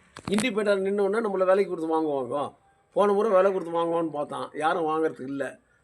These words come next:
மறைந்த பக்தவச்சலம் போயிட்டாரு. அவர் ஒருத்தர் ஜெயிச்சுன்னா கூட எல்லாரும் வேலைக்கு வாங்கியிருப்பாரு. பத்து லட்சம், இருபது லட்சம் இவனே பேசிக்குவான். ஐயோ, அவர் இருபது கொடுக்குறாருன்னுவான், இங்க இருபத்தி ரெண்டு கொடுக்குறான்னுவான். இதுதான் கரப்ஷன்ன்றது. இந்த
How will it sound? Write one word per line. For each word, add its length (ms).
மறைந்த 340
பக்தவச்சலம் 520
போயிட்டாரு. 400
அவர் 220
ஒருத்தர் 340
ஜெயிச்சுன்னா 380
கூட 160
எல்லாரும் 260
வேலைக்கு 240
வாங்கியிருப்பாரு. 540
பத்து 260
லட்சம், 280
இருபது 240
லட்சம் 240
இவனே 280
பேசிக்குவான். 460
ஐயோ, 180
அவர் 160
இருபது 240
கொடுக்குறாருன்னுவான், 720
இங்க 180
இருபத்தி 240
ரெண்டு 160
கொடுக்குறான்னுவான். 580
இதுதான் 600
கரப்ஷன்ன்றது. 800
இந்த 160